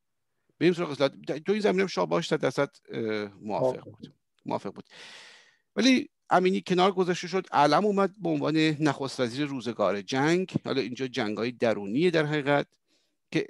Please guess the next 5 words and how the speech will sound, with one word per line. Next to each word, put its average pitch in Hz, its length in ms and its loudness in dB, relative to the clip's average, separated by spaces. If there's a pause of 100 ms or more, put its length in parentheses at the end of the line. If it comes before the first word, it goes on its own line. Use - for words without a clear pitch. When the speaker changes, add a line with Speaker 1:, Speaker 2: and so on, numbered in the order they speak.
Speaker 1:
اه، 131 420 2
انقلاب 120 320 0
سفید - 520 -8 (460)
انجام 113 380 -6
بشه 220 260 -4